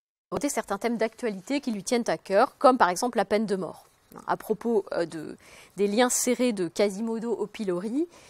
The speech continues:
il développe cette réflexion. C'est au reste une tradition de geôle et de chiourme qui ne s'est pas perdue, et que les menottes conservent encore précieusement parmi nous, peuple civilisé, doux,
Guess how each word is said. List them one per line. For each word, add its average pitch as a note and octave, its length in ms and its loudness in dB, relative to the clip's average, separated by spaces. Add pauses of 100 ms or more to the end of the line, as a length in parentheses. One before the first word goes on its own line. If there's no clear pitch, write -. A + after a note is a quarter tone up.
(160)
il G3 100 -4
développe B3 280 6
cette - 180 0
réflexion. G#3+ 680 -6 (580)
C'est C4 200 0
au C#4+ 60 4
reste C#4+ 220 10
une B3+ 80 2
tradition C4 500 0
de A3 100 -4
geôle A#3 280 -2
et G3 40 -6
de F#3 100 -8
chiourme A3+ 520 -8
qui F#3 120 -12
ne E3+ 60 -6
s'est E3+ 160 -8
pas F#3+ 140 -4
perdue, F#3+ 520 -6 (380)
et F#3+ 80 -6
que A#3+ 100 -2
les G#3+ 160 4
menottes B3 380 2
conservent G#3+ 420 -4
encore A3+ 220 2
précieusement B3+ 600 0
parmi F#3 300 -6
nous, B3+ 220 -2 (140)
peuple A#3 320 2
civilisé, A#3 600 -6
doux, G#3+ 240 -6